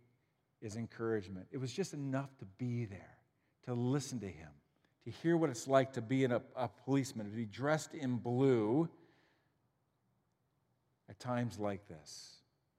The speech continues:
Now, that may be extreme for you, although they're looking for anybody to do a ride along. It was really fascinating. But that might be too extreme. Just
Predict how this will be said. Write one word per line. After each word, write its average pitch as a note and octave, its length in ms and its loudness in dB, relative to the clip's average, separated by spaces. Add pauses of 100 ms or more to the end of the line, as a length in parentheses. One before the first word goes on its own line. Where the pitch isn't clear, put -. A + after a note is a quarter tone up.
(560)
Now, A2 100 -8
that A2+ 140 -2
may A2 120 -4
be G#2 160 -4
extreme G#2 500 -6
for F#2+ 120 -12
you, F2+ 280 -8 (180)
although A#2 400 6
they're A#2 200 6
looking A#2 240 -2
for G2+ 120 0
anybody A2 340 0
to F#2 40 -2
do G2 100 0
a F#2 60 -2
ride F#2+ 300 2
along. F#2 240 -4
It G#2 120 -10
was F#2+ 140 -10
really G#2 220 -6
fascinating. G#2 640 -6 (2250)
But A2+ 100 -4
that A#2 120 6
might G#2+ 200 0
be F#2+ 80 -8
too F#2+ 200 -10
extreme. F2 420 -16 (160)
Just - 200 -10